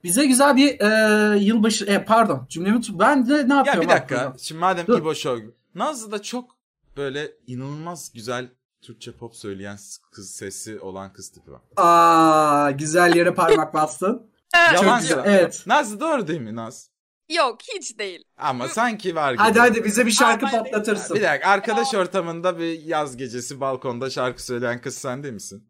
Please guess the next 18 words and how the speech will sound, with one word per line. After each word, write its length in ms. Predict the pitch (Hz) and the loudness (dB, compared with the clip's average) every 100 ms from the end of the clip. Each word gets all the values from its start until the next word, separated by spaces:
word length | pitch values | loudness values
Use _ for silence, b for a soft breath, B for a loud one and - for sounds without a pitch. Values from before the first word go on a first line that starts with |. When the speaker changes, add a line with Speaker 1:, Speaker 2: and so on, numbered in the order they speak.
| _ | _
Speaker 2:
Aynı 340 | 127 139 113 110 | -8 -8 -8 -12
o 80 | |
kız, 340 | 107 92 - - | -14 -20 -20 -20
kız 140 | 87 80 | -20 -20
mısın? 280 | 82 101 _ | -20 -20 _
Speaker 3:
E, 60 | 294 | -20
e, 40 | |
e, 760 | - 320 339 - _ 277 - | -20 -20 -20 -20 _ -20 -16
e, 100 | 339 | -14
e. 20 | 226 | -14
Mm, 600 | _ _ _ _ 311 262 | _ _ _ _ -20 -20
mm. 40 | - - _ _ _ 233 | -20 -20 _ _ _ -16
Speaker 2:
No, 80 | |
Speaker 3:
Asla 340 | 262 254 233 214 | -14 -10 -6 -6
Speaker 2:
hiç- 80 | 196 | -6
Speaker 3:
değil. 220 | 196 - _ | -16 -16 _
Speaker 2:
Aa. 260 | 120 165 156 | -10 -8 -6
Speaker 3:
Yok. 200 | 175 104 | -8 -8